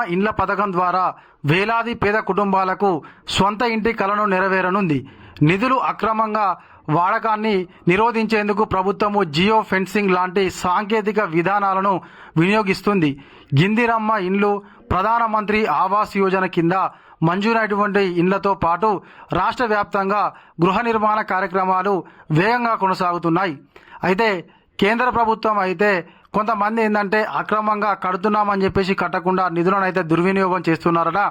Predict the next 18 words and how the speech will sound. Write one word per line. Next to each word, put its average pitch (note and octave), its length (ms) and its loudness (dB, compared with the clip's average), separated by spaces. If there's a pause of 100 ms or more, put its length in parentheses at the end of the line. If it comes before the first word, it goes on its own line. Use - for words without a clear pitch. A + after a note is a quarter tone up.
(720)
ఆ G3 220 2
విధంగా G#3+ 380 0
దుర్వినియోగం G#3+ 600 2
కాకుండా F#3 600 0 (320)
జియో G3 340 4
ఫెన్సింగ్ A3 480 0
అనేటువంటి F#3+ 500 0
సాంకేతిక, G3 840 -2 (420)
ఆ, E3+ 420 2
విధానాన్ని A3 600 0
ఉపయోగించి G3+ 720 0 (300)
నిధులను G#3 520 2 (280)
తప్పుదోవ A#3 520 0
పట్టకుండానైతే G3+ 960 0
వాళ్ళు F3+ 240 0 (120)
చర్యలు G3 220 2
తీసుకుంటుందట F3 640 0
ప్రభుత్వము. E3+ 720 -2